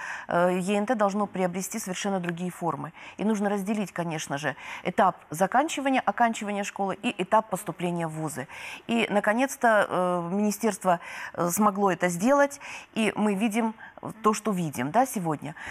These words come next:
Конечно, э, сейчас вот, послушав девоч-, э, нашу выпускницу,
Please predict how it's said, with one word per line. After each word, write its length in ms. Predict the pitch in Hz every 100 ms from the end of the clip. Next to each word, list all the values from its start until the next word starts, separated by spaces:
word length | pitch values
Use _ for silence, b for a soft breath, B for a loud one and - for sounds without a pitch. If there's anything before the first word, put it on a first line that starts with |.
| B
Конечно, 540 | 214 247 294 - 185 B B B
э, 340 | - 190 185 185
сейчас 400 | 196 208 202 -
вот, 180 | 196 - 147 190
послушав 440 | - 202 220 202 196
девоч-, 300 | 233 233 202
э, 200 | 147 175
нашу 280 | 190 180 185
выпускницу, 760 | 185 208 - 254 285 - 233